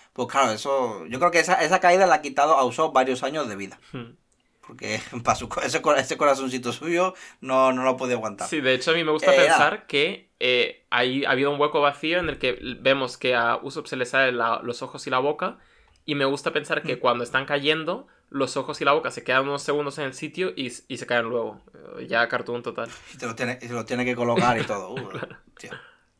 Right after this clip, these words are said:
Speaker 1: Y nada, pues seguimos con el, con el tren de la bruja, que, eh, parece que la prueba de las pelotas, pues, no, no es tampoco algo muy peligroso como todos sospechábamos. Solo se ven pelotas, pelotas todo el rato, pelotas por ahí flotando, pelotas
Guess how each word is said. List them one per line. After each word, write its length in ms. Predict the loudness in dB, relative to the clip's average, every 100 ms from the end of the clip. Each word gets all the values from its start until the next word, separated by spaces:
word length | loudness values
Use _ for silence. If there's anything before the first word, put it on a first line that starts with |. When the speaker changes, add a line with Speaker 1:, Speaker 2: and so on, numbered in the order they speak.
| _ _ _ _ _ -20 -20 -20 -20 -20 -20 _ _
Speaker 1:
Y 320 | -14 -12 -2
nada, 220 | 4 4
pues 160 | 4 0
seguimos 320 | -2 -4 -2
con 160 | -2 -4
el, 720 | -4 -8 -12 -14 -16 -18 -16
con 120 | -14
el 100 | -12
tren 180 | -6 -4
de 80 | -2
la 100 | -2
bruja, 420 | -2 -6 -8 -8 _ _
que, 300 | -4 -2 -2
eh, 60 | -6
parece 340 | -8 -6 -6
que 100 | -4
la 140 | -4 -2
prueba 240 | 0 0
de 60 | -2
las 140 | -8
pelotas, 440 | -4 -2 0 -2
pues, 240 | -2 -6 -4
no, 480 | -8 -10 -10 -12 -14 -16 -20 -20 -20 -20 -20
no 100 | -18
es 60 | -14
tampoco 480 | -12 -6 -4 -4 -4
algo 200 | -4 -6
muy 160 | -8
peligroso 400 | -8 -8 -6 -8
como 260 | -10 -10 -12
todos 220 | -12 -12
sospechábamos. 580 | -14 -20 _ -20 -18 -16
Solo 160 | -12 -8
se 100 | -4
ven 260 | -4 -4 -10 -20 -6
pelotas, 460 | -2 -2 -2 -10 -12
pelotas 540 | -4 -2 2 2 2 -4
todo 200 | 2 2
el 80 | 2
rato, 260 | 0 -8 -4
pelotas 320 | 0 2 0
por 160 | -2 0
ahí 120 | 0
flotando, 460 | -2 -4 -4 -6
pelotas 420 | -2 -2 2 0